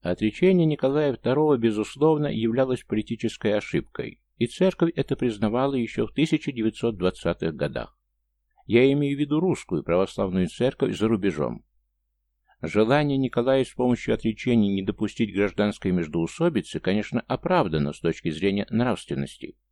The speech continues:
но вовсе не с точки зрения политики и здравого смысла. Потому что надо было быть невероятно наивным человеком, чтобы полагать, что он отречётся от престола, и всё на этом закончится. Всё с этого только началось,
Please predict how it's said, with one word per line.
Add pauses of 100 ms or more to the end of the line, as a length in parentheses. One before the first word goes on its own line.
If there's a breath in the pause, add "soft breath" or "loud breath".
(560)
но
вовсе
не
с
точки
зрения
политики
и
здравого
смысла. (760)
Потому
что
надо
было
быть
невероятно
наивным
человеком,
чтобы
полагать, (260)
что
он
отречётся
от
престола, (180)
и
всё
на
этом
закончится. (800)
Всё
с
этого
только
началось,